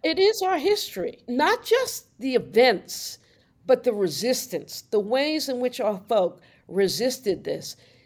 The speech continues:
is a critically important piece of our history that deserves to be recovered, uh, and incorporated in our understandings of what our loved ones, uh, e-, experienced.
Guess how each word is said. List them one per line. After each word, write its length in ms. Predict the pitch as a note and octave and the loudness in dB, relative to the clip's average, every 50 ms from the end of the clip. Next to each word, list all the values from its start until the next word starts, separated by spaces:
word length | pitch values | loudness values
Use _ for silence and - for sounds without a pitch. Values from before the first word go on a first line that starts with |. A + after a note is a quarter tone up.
| _ - | _ -2
is 180 | A#3+ B3 A3 G3 | -2 0 2 2
a 80 | A#3+ | 0
critically 1300 | A#3 - - - D#4+ E4+ F4+ F#4 F#4 - D#4 C#4 C4+ C4+ C4 C4 C4 - - - - - A#3+ A#3 A3+ G3+ | -2 -2 -8 -6 -4 -2 -2 -4 -4 0 0 2 2 2 0 0 -2 -4 -8 -12 -10 -8 -6 -4 -2 -2
important 760 | F#3 F3+ - - C4 B3+ A3+ - - A3 G3 - - _ _ | -4 -4 -6 0 2 2 2 2 0 -8 -8 -8 -12 _ _
piece 280 | - A#3 A#3 G#3 - G#3 | -12 -10 -10 -8 -8 -8
of 100 | F#3 F3 | -6 -4
our 120 | F#3 E3+ | -4 -4
history 540 | D#3+ F3 F3 E3+ E3+ - E3+ E3 D#3+ D3 D3 - _ _ _ _ _ _ - | -4 -4 -6 -8 -10 -10 -8 -8 -8 -8 -10 -14 _ _ _ _ _ _ -6
that 260 | F#3+ F#3 F3 - - | -4 -4 -4 -4 -4
deserves 720 | F#3+ F3+ D#3+ D#3+ F#3 F3+ F3 E3+ F3 E3+ D#3 D3+ D3+ - - _ _ _ _ | -6 -6 -6 -2 -2 2 2 4 2 2 -2 -4 -10 -16 -16 _ _ _ _
to 100 | - G#3 | -10 -10
be 200 | F3+ G3 G3+ F#3 | -6 -4 -2 -2
recovered, 760 | D#3+ E3 D#3 D#3+ - F#3+ F3 E3+ D#3+ E3 D3+ D#3+ D3+ D3 - _ _ _ _ _ _ - | -2 -4 -6 -4 0 0 0 2 2 0 -2 -2 -4 -6 -12 _ _ _ _ _ _ -4
uh, 240 | F#3 F3+ E3+ E3+ F3 - | -2 -2 0 -2 -2 -4
and 180 | - F3+ E3+ F3 | -4 -4 -4 -4
incorporated 1040 | - F3+ E3+ - - - C4+ C4+ C4 C4+ A#3 G3+ F3 D#3 D3 D3 - C#3 C#3 E3+ - _ _ _ _ _ _ - | -6 -8 -10 -10 -8 0 2 2 2 2 0 0 0 0 0 -2 -4 -6 -10 -10 -14 _ _ _ _ _ _ -6
in 180 | G3+ G3 F#3+ F#3 | -4 -2 -2 0
our 180 | F3+ E3+ - - | 0 -2 -2 -2
understandings 1000 | F3 E3+ D#3 D#3+ - - - F3+ F3 E3 E3 D#3+ D#3 D3+ C#3+ D3+ B2+ - - - - | -4 -6 -6 -8 -10 -10 -8 -4 -4 -2 -4 -4 -6 -8 -10 -10 -12 -14 -16 -10 -6
of 220 | F#3+ F#3 F#3 - - _ _ | -6 -6 -6 -8 -20 _ _
what 280 | - - G3 G#3+ G#3+ | -16 -10 -8 -6 -4
our 120 | A3 A3 A3 | -4 -4 -2
loved 260 | A3 A3+ A3+ A3 G#3+ | -2 -2 -2 -2 -4
ones, 500 | A3 A3 A3 A3 A3 G#3 - - - - - | -6 -6 -6 -8 -10 -10 -12 -14 -14 -12 -8
uh, 240 | G#3 G#3 G3+ G3 - - | -6 -6 -6 -8 -10 -12
e-, 100 | F#3+ F#3+ - - | -12 -12 -12 -12
experienced. 760 | - G3+ G3+ - - G#3 G#3+ G#3 F#3+ F3 D3 - - - - | -14 -14 -14 -12 -10 -8 -8 -6 -8 -10 -12 -14 -16 -20 -20